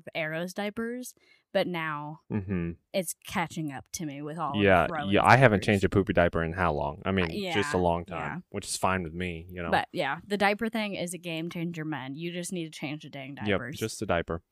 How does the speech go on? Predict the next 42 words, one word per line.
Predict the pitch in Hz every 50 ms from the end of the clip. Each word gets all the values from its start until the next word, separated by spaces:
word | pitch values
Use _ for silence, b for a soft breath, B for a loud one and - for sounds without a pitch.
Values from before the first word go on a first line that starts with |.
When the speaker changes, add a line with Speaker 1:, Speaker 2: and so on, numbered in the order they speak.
| b b b b b b b b b b _
Speaker 2:
He | - 147
is | 147 127
the | -
most | 139 135 131 123 -
amazing | 123 120 135 165 190 196 208 202 180
father | - - 127 123 123 120 120 117 120 120
and | - - 107 104 104 104 101
gives | 98 110 123 127 127 127 -
me | 113 110 110 110 107 107 110 110 110 _ _ _ _ _
more | _ 117 110 110 120 139 151
breaks | 143 123 110 101 95 92 87 - -
than | - - 92 92
he | - - - 95 92 92 92 -
gets. | - 85 78 73 69 - - -
Speaker 1:
And | - 202 190 -
Speaker 2:
That's | -
Speaker 1:
exactly, | - 196 190 190 - 196 190 180 170 156 156
Speaker 2:
nice. | 156 160
Speaker 1:
that's | 180 185 185 185 185 _
exactly | - - 185 180 196 196 190 180 202 190 196
how | 185 180
it | 175 170
is | 165 165 165
with | 156 147 - - _
Tim. | - 143 135 135 139 147 - -
I, | 170 170 156 156 - -
mamas | - - 202 196 190 196 202 196 185 185
need | 185 175 170
all | 165 160
the | 147 147 135
breaks. | - 113 113 110 113 - - - - - - _ _ _ _ _ _ _ _ -
Okay, | 220 214 214 160 104 - -
and | - 202 196 196 202
then | 196 196 190 196 196
the | 190
next | 208 240 262 - - -
one | 262 254 247 226
is | 233 220
super | - - - 302 320 330 - 330
supportive. | 330 - 277 - - - 190 160 147 120 - 123 - - - - _ _ _
Speaker 2:
Well, | 113 107 95
that's, | 98 110 117 -